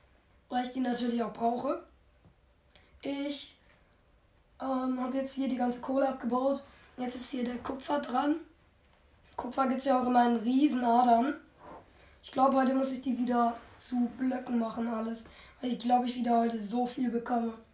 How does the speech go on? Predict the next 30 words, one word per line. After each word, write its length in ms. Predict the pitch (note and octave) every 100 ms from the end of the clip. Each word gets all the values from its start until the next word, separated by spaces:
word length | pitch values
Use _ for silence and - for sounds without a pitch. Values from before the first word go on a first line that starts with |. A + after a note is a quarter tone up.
| - - - -
Aber 100 | C4
ich 140 | B3
werde 220 | C4 B3+
euch 140 | B3+ A#3+
sagen, 280 | C4 B3+ B3+
Leute, 260 | B3 A#3+
die 140 | A#3+ -
Folge 320 | B3+ A#3+ A#3
wird 180 | A#3+ A#3+
mindestens 600 | A#3 B3 A#3 A#3 A3+ G3+
eine 120 | A#3
Viertelstunde 540 | A3+ A3+ - A3+ A3+
lang 200 | A3 G#3
laufen. 380 | G#3 G#3 A#3 A#3+ - _ _ _ _ _ - _ _ _ _ _ _ _ _ -
Ähm, 720 | G#3+ G#3+ G#3+ G#3+ G#3+ A3+ A#3
ja, 300 | A#3+ B3+ A#3
ich 100 | A#3
hab 80 | A#3+
jetzt 160 | C4+ C4
hier 160 | C#4
schon 220 | C4 C4
den 180 | B3+ B3
Kupfer 300 | - B3 B3
abgebaut. 500 | B3 C4+ B3+ C4+ C4+ - - -
Ich 120 | -
hab 100 | C4+
bis 180 | C#4 B3
jetzt 220 | C#4 C#4
schon 280 | C4 C4 C4
fünfzehn 920 | - D4+ D#4 - - - C#4 C4+ D4